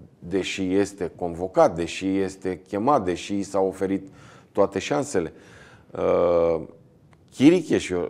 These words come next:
spun că e o problemă, pentru că în el s-au pus speranțe și mai ales în acest statut al lui de lider al echipei naționale. Ianis nu e un lider al echipei naționale, nu e, nu este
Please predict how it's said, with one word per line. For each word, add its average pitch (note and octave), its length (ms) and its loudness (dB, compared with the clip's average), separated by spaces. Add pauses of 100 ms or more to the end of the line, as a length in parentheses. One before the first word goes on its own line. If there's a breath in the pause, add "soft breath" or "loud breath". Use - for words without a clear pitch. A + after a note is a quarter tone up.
spun E2+ 360 -6
că F2 120 -2
e E2+ 100 2
o E2 100 2
problemă, D2+ 580 -4 (680 soft breath)
pentru F#2 320 0
că F#2 320 2
în F#2 280 -2
el G#2+ 200 4
s-au A2 200 2
pus A2 160 -6
speranțe F#2 520 0
și B2+ 140 -8
mai C3 160 -2
ales C#3 280 -2
în B2+ 120 -2
acest B2 300 -6
statut B2 360 -2
al G2 100 2
lui A2+ 120 0
de F#2+ 120 0
lider G2+ 360 2
al F#2 140 0
echipei G2 320 -4
naționale. F#2 600 -6 (580 loud breath)
Ianis D#3+ 360 2
nu F#3 120 6
e F3 100 6
un F2 180 2
lider D2+ 300 -4
al C#2+ 140 -6
echipei D#2 340 -12
naționale, D2+ 380 -6
nu C#3+ 160 6
e, - 160 2
nu B2+ 180 -2
este C3 460 0